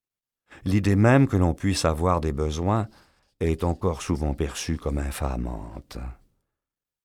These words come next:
Il ne s'agit pas d'une envie du moment, d'une pulsion passagère, d'un désir capricieux.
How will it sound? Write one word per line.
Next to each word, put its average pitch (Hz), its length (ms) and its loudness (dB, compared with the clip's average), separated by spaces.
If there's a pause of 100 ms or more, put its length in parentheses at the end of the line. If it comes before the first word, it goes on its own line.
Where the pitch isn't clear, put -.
(160)
Il 92 120 4
ne 90 80 6
s'agit 82 340 2
pas 78 240 2
d'une 69 200 -2
envie 65 360 -4
du 58 120 -8
moment, 101 440 0 (320)
d'une 76 220 0
pulsion 67 480 -4
passagère, 90 840 2 (320)
d'un 90 180 2
désir 73 460 -4
capricieux. 85 760 -2